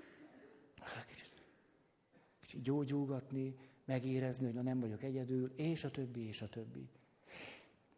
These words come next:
Szóval a sebzettségünkben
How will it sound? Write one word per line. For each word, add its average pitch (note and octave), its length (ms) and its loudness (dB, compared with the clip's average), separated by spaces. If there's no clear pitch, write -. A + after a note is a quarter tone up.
Szóval C3 520 2
a A2 60 -4
sebzettségünkben D3 1300 4